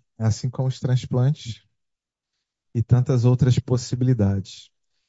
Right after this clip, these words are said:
Só fazer uma provocação, né, já que você trouxe essa coisa da datilografia, a gente fala assim, "Cara, eu digito muito rápido."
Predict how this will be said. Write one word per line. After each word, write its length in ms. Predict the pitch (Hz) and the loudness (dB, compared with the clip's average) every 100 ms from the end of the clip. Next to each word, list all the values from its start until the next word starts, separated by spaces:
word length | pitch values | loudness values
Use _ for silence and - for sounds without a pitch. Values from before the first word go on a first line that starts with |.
| _ _ _ - | _ _ _ -8
Só 220 | - 151 | -4 -2
fazer 240 | - 143 | 0 2
uma 80 | 147 | 2
provocação, 680 | 147 127 131 123 113 151 147 | 2 2 0 0 -2 -2 0
né, 100 | 120 | 2
já 120 | 123 | 0
que 60 | - | -2
você 100 | - | -4
trouxe 240 | 120 113 | -2 -2
essa 140 | 113 | -2
coisa 200 | - 113 | 0 0
da 140 | 110 107 | 0 2
datilografia, 1000 | 110 104 110 104 98 - - 139 131 110 - | 2 2 0 2 0 -2 -2 2 2 2 -2
a 120 | 113 | -4
gente 320 | 127 135 - | -2 -4 -2
fala 220 | 120 127 | 0 2
assim, 160 | 120 - | 0 -2
"Cara, 240 | - 135 120 | 0 4 6
eu 80 | |
digito 420 | 123 110 113 151 139 | 6 6 4 4 2
muito 220 | 151 - | 4 2
rápido." 560 | 117 123 127 123 110 | 2 0 0 0 0